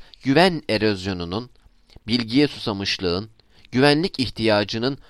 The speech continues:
kaygı atmosferinin, inandırıcılığın zaferinin de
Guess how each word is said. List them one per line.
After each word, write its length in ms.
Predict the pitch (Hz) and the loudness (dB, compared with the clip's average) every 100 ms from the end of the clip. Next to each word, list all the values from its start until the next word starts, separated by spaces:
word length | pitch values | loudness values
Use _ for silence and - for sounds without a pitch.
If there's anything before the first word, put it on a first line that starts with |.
| _ _ | _ _
kaygı 380 | - 139 139 - | 0 2 4 2
atmosferinin, 920 | - - 104 101 - 98 90 87 127 - _ _ - | 0 -4 -6 -8 -8 -6 -6 -4 -6 -10 _ _ -8
inandırıcılığın 1000 | 117 117 117 110 127 127 131 127 147 160 | -2 0 -2 -4 -4 -2 0 2 2 2
zaferinin 640 | 123 113 120 113 127 135 | -2 -2 -2 -2 -4 -2
de 180 | 95 120 | 0 -2